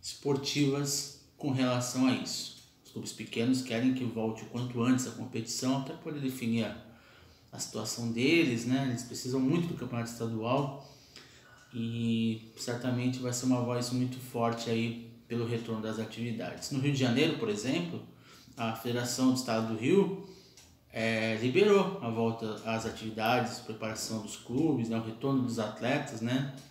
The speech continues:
Mas a gente vê lá no Rio, notadamente, uma divisão entre o Flamengo e o Vasco de um lado, mais favoráveis ao retorno, e o Fluminense e Botafogo de outro.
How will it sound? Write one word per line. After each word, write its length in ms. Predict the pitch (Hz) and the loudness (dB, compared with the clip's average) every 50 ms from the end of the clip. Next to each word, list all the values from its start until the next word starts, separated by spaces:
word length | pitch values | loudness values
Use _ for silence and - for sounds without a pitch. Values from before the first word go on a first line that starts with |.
| - - | -12 -6
Mas 160 | 147 143 143 | -4 -2 0
a 40 | 165 | 2
gente 160 | 170 170 - - - - - | 0 0 0 -4 -6 -10 -8
vê 300 | 139 139 151 156 151 147 - 135 | -4 0 2 2 0 0 -2 -2
lá 200 | 135 131 131 135 | 2 4 4 6
no 140 | 131 123 113 | 6 4 4
Rio, 220 | 110 139 170 170 | 2 0 0 0
notadamente, 960 | 175 156 143 - 143 139 127 127 127 127 127 135 143 143 - - - - - - - - - - - - - | 0 0 0 0 0 0 2 2 4 4 4 4 4 2 -4 -8 -10 -12 -14 -20 -20 -20 -20 -20 -20 -12 -4
uma 180 | - 127 131 131 | 2 6 6 6
divisão 680 | 131 135 135 160 180 165 - 151 139 131 127 117 - - - - - - - _ - - | 6 4 2 2 2 2 4 4 4 4 4 2 -2 -8 -14 -18 -20 -20 -20 _ -10 -8
entre 240 | 110 107 - - 113 | -8 -6 -4 -6 -6
o 40 | |
Flamengo 800 | 107 - - 127 117 110 110 120 127 139 156 165 165 160 165 135 | -6 -4 -2 0 0 0 2 4 4 4 4 2 2 0 0 2
e 80 | 127 131 | 2 2
o 80 | 123 117 | 4 4
Vasco 400 | 117 110 107 107 - - - 131 | 4 2 2 2 0 -4 -6 -6
de 120 | 127 139 | -4 -2
um 100 | 139 135 | 0 2
lado, 420 | 127 117 117 123 135 147 180 170 | 4 4 6 4 4 2 2 0
mais 220 | 160 165 165 151 - | 2 2 0 0 0
favoráveis 640 | - 147 135 135 127 117 113 110 104 107 107 101 107 | -2 0 0 2 2 4 4 2 2 0 -2 -4 -2
ao 80 | 110 | -2
retorno, 640 | 123 131 131 127 135 131 131 143 160 175 175 175 - - - - - - - _ - | 0 0 0 0 2 2 2 2 2 0 -2 -2 -6 -12 -14 -20 -20 -20 -20 _ -2
e 60 | 190 | -2
o 40 | 185 | -2
Fluminense 560 | 185 185 185 180 175 156 147 151 151 143 - | 0 0 0 0 2 4 4 4 2 2 0
e 40 | 151 | -2
Botafogo 680 | 147 143 - 147 139 - - 139 139 139 160 160 - - - - - - _ - | -2 -2 -2 -4 -4 0 2 2 4 4 2 -2 -6 -8 -16 -20 -20 -20 _ -10
de 220 | - 131 127 190 190 | -4 2 6 8 8
outro. 320 | 180 175 170 - - - | 8 8 6 4 2 0